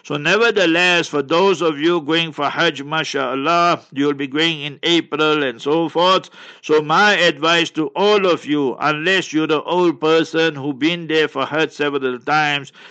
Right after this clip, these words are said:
you must then go and perform Tamattu Hajj. What is Tamattu Hajj? The normal package South African agents give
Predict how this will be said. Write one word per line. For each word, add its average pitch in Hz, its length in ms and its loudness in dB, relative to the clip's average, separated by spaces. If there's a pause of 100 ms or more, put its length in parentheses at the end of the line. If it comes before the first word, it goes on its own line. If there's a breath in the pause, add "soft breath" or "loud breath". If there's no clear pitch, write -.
(120)
you 156 200 0
must 147 360 -2
then 165 360 0
go 156 380 2
and 139 260 -6
perform 156 480 -4
Tamattu 151 720 -2
Hajj. 123 280 -6 (300)
What 151 240 -2
is 208 160 0
Tamattu 147 580 -4
Hajj? 147 400 -4 (360 loud breath)
The 160 100 2
normal 214 540 2
package 170 520 0
South 156 240 0
African 160 560 -4
agents 139 540 -2
give 147 280 -2